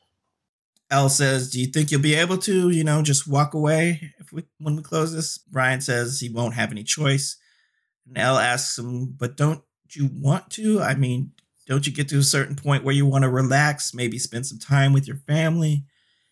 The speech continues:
And he says, "Family? I lost that a long time ago. I haven't seen them in years. And as far as relaxing, well, B A U doesn't employ too many agents with a relaxing kind of mentality, do they?"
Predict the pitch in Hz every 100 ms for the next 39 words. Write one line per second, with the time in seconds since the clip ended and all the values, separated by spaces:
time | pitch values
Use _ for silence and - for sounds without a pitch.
0 | _ - 127 - 113 110 - - 156 214
1 | 156 123 131 - _ 123 147 139 139 175
2 | 143 131 135 143 147 147 151 131 113 113
3 | 131 131 120 143 - 139 147 135 131 110
4 | 113 131 139 120 117 - - _ _ _
5 | _ _ _ 117 113 107 - - 120 120
6 | 120 117 123 131 147 156 - 170 160 160
7 | 156 139 _ _ _ _ _ - 101 107
8 | 120 123 117 120 131 123 123 120 120 -
9 | 139 139 143 127 123 127 120 120 117 123
10 | 120 120 123 123 - 123 131 120 113 117
11 | 127 135 123 101 107 101 117 - _ _
12 | - 117 78 80 123